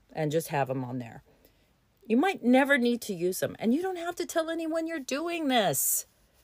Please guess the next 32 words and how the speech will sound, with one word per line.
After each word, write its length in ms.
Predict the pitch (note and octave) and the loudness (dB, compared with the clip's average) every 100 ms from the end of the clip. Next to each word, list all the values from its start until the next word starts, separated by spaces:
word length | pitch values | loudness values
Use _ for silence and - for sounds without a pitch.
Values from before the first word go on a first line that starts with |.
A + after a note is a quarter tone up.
| _ - | _ -4
Okay? 420 | A3 B3+ A#3+ C4+ | -2 0 0 2
This 220 | B3 B3 | 0 -2
isn't 280 | C4 D4 D4 | -4 -4 -4
a 80 | C4 | 0
big 320 | - A#3+ A3+ | 4 4 2
thing. 280 | - A#3 D#3+ | -4 -4 0
This 200 | B3+ G4+ | 0 2
is 140 | F4 | 0
about 380 | C4 F#3+ D3 - - - - - _ _ _ _ _ _ _ _ | 2 4 4 -2 -20 -20 -20 -20 _ _ _ _ _ _ _ _
setting 420 | - C#4 F#4 C#4 | 0 4 4 4
yourself 500 | A#3 - A#3 A3+ A#3 - | 4 4 6 6 6 2
up 460 | G3 A3 A#2 - - _ _ _ _ _ | 4 4 2 -6 -20 _ _ _ _ _
so 160 | - A3+ | 0 2
you're 160 | G#3 | 4
not 260 | G3+ G3 C4+ | 4 4 4
a 80 | D4 | 0
victim 720 | - E3+ - D3 C#3 C#3 D#3+ _ _ _ _ _ _ _ _ _ _ | 0 0 2 2 2 0 -6 _ _ _ _ _ _ _ _ _ _
and 160 | A3+ B3 | 6 8
you 80 | |
know 140 | C4 C4+ | 8 8
what 200 | C4+ C4 | 6 4
to 120 | A3+ | -2
do, 460 | G3+ B3+ E4 A2 - _ _ _ _ _ _ _ - | -4 -2 0 -2 -6 _ _ _ _ _ _ _ -4
right? 340 | F3 F3+ A#3+ - | 0 2 0 4
If 180 | B3+ | 2
something 400 | - B3 A#3+ B3 | 4 2 2 0
happens, 420 | A#3+ A#3 C4 - E3+ | 0 0 -2 -4 -2
if 120 | E3+ | -2
it 100 | A3 | -4
doesn't 260 | C#4+ C#4+ | -4 -4
happen, 380 | B3 C4 C#4+ A#3+ | -4 -4 -4 -6
fine. 560 | - D4+ E4+ D#4+ F3 | -6 -8 -8 -6 -6